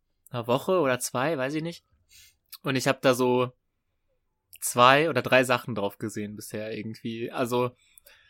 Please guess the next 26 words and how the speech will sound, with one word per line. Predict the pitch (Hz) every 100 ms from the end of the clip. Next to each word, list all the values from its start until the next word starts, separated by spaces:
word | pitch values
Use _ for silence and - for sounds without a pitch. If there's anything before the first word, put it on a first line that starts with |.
| _ _ -
ich | 156
hatte | 165 196 170 170
auch, | 165 208
da | 240 139
kommen | - 143
wir | 156
natürlich | 143 127 123
auch |
noch | 151 170
zu, | - 190
einfach | 175 143 135 147
zu | - 180
viel | 180 160
anderes | 151 170 120 -
grad | 123 120
schon | 131
am | 127 117
Laufen, | 113 147 185 - 127 156 - - - - -
äh, | 135 131
dass | 131 -
mich | 147
das | 151 175
irgendwie | 160 151
gar | 151 170
nicht | 175
so | - 165 160 160